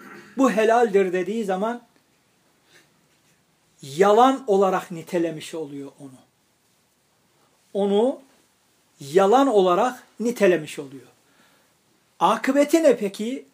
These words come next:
Akıbeti "Litefteru alallahil kezibe." Allah'a iftira etmek.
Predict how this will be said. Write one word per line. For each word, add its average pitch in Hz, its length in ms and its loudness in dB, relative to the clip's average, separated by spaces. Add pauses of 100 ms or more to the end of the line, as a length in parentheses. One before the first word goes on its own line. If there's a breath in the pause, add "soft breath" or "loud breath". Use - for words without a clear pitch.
(760)
Akıbeti 214 800 2
"Litefteru 196 720 0
alallahil 175 720 -2
kezibe." 147 320 -10
Allah'a 180 540 -4
iftira 156 480 -10
etmek. - 380 -20